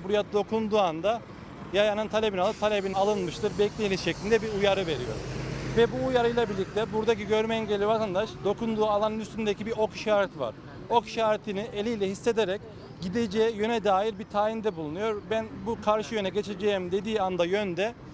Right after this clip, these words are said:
bunu belirledikten sonra aynı yönün cihazın yan yüzeyinde geçeceği yönün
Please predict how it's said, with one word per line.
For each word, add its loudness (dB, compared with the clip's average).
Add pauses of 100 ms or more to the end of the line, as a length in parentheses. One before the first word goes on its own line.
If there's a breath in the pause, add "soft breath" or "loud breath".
(300 loud breath)
bunu 2
belirledikten 0
sonra -2
aynı 2
yönün -2 (420)
cihazın 2
yan 0
yüzeyinde 0 (340 loud breath)
geçeceği 2
yönün -2